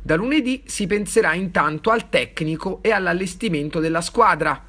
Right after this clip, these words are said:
anche perché ormai è sempre più certo che l'Aquila giocherà in Serie D.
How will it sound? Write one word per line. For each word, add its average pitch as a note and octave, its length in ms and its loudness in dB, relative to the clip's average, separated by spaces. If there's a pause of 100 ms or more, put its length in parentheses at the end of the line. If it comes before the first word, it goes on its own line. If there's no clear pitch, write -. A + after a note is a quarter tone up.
(420)
anche F3 260 -2
perché D#3+ 300 -2
ormai D#3 480 0
è F3 160 -4
sempre A#3 600 0
più A3+ 220 -8
certo F3 640 0
che A#3 140 2
l'Aquila E3+ 480 -2
giocherà F3 420 0
in D3 160 -4
Serie D3+ 380 -2
D. - 200 -12